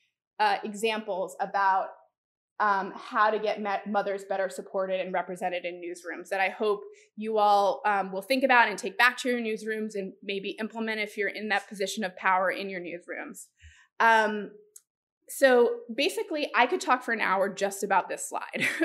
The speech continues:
<laughs> but we have, we've, you know, we have so many, so much different ground to cover that I'm gonna sort of speed through some of this, but I've actually created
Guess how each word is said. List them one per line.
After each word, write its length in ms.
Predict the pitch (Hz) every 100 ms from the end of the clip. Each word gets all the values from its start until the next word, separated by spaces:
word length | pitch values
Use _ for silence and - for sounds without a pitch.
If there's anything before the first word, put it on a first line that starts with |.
| 240 285 226
<laughs> 40 |
but 240 | 233 247 233
we 340 | 262 269 269 -
have, 260 | 254 233 -
we've, 260 | 240 226 - -
you 120 | 233
know, 80 | 226
we 120 | 247
have 140 | 226
so 300 | - - 240
many, 360 | 240 240 240 240 - -
so 160 | - 254
much 200 | 254 254
different 240 | 254 240
ground 200 | 220 208
to 60 | 208
cover 360 | 208 196 220 277
that 120 | 233
I'm 160 | 208 202
gonna 200 | 214 202
sort 200 | - 208
of 120 | 202 196 _ _ _
speed 380 | - - 247 240 220
through 180 | 214
some 200 | 220 214
of 140 | 233 247
this, 280 | 320 403 - 208
but 220 | 247 226
I've 140 | 220 220
actually 320 | 226 226 240
created 540 | 233 247 214 208 214